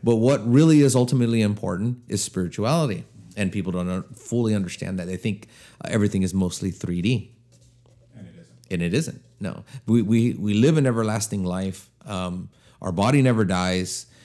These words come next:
Speaker 1: You know, this is a journey, a temporary one,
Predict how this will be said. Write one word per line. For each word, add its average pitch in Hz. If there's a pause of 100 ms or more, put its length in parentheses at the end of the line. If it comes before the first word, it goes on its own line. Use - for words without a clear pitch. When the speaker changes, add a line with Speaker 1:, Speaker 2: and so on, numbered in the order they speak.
(120)
Speaker 1:
You 98
know, 92
this 110
is 123
a 131
journey, 117 (240)
a 92
temporary 95
one, 101